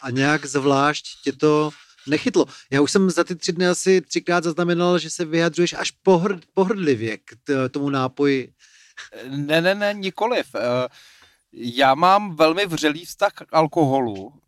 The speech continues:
Speaker 2: toliko jej nepiji. Jo, to je prostě, takhle to mám v životě. Nicméně, já jsem si dneska zakoupil v Campbelltownu nikoli v lahev whisky, ale lahev čerstvého mléka od farmáře tady z ostrovu Gia.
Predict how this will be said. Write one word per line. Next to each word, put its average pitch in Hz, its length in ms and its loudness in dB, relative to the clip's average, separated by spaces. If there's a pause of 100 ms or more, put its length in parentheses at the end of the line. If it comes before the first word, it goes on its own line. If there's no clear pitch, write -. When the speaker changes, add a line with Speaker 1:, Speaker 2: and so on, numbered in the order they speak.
(160)
Speaker 2:
toliko 175 420 0
jej 214 200 -2
nepiji. 190 680 -4 (300)
Jo, 107 240 -10 (220)
to 143 80 -8
je 151 80 -6 (200)
prostě, 165 520 -2 (600)
takhle 180 280 2
to 226 140 0
mám 165 360 4
v 202 40 -12
životě. 180 280 -2
Nicméně, 214 720 2 (340)
já 139 140 2
jsem 180 180 -10
si 202 100 -8
dneska 190 280 -4
zakoupil 190 440 0
v - 60 -18
Campbelltownu 190 840 0
nikoli 180 400 -2
v 175 60 -4
lahev 160 280 2
whisky, 135 720 -6
ale 147 480 4
lahev 139 420 2
čerstvého 185 880 0
mléka 156 640 0
od - 200 -2
farmáře 147 580 2
tady 165 240 -2
z 156 60 -16
ostrovu 156 420 -6
Gia. 131 400 0